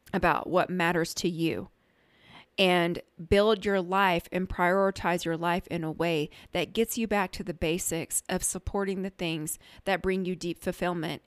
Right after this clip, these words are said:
and that really, really matter to you. What really matters to me is connection, my health, my deep sense of purpose. I wanna be a beneficial presence on the planet.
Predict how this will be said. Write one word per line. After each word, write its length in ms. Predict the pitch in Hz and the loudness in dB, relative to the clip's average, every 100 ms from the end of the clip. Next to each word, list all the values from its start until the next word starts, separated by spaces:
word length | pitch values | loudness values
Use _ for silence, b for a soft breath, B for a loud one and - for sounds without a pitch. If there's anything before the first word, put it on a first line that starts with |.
| _ - | _ -4
and 180 | 180 | -2
that 160 | 175 131 | -2 -4
really, 380 | 151 170 170 170 | -2 -2 0 -2
really 240 | 160 156 | -4 -6
matter 300 | 151 139 143 | -6 -6 -8
to 160 | - 190 | -8 -8
you. 360 | 196 226 160 - b b b b b _ - | 0 0 0 -4 b b b b b _ 0
What 320 | 185 247 - | 4 4 4
really 220 | 220 214 | 4 4
matters 420 | 196 180 185 180 | 2 2 2 0
to 120 | - 165 | -4 -4
me 460 | 175 262 196 190 | -2 0 0 0
is 260 | - 180 - | 0 -2 -2
connection, 760 | - 180 185 - 175 - 226 - _ _ _ _ B B B B - | -2 -2 -2 -2 -4 -2 -4 -6 _ _ _ _ B B B B -6
my 160 | 175 | -4
health, 640 | 170 - 190 185 220 - - _ _ B B - | -2 0 2 2 -4 -12 -20 _ _ B B -4
my 200 | 180 170 | 0 0
deep 260 | 160 180 | 0 -2
sense 240 | - 175 185 | -2 -2 -4
of 140 | 170 | -6
purpose. 480 | - - - 185 - B B - | -6 -4 -4 -4 -4 B B 0
I 140 | 185 | 2
wanna 240 | 190 190 | 2 0
be 180 | 185 190 | 0 0
a 60 | 175 | 0
beneficial 520 | 151 165 165 170 175 | -4 -4 -4 -4 -4
presence 380 | - 165 175 165 | -6 -6 -6 -6
on 140 | 147 | -6
the 60 | 147 | -8
planet. 500 | - 131 123 - | -8 -8 -8 -12